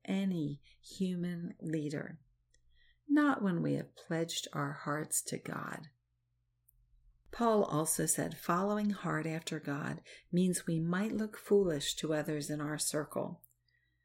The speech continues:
But we can be sure that when we walk in step with Him, we guard our hearts from the snare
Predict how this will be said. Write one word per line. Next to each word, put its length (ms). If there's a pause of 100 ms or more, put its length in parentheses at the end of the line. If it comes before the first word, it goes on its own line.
(460)
But 140
we 160
can 180
be 140
sure 540
that 140
when 200
we 260
walk 400
in 140
step 360
with 180
Him, 360 (400)
we 240
guard 400
our 160
hearts 480
from 220
the 80
snare 640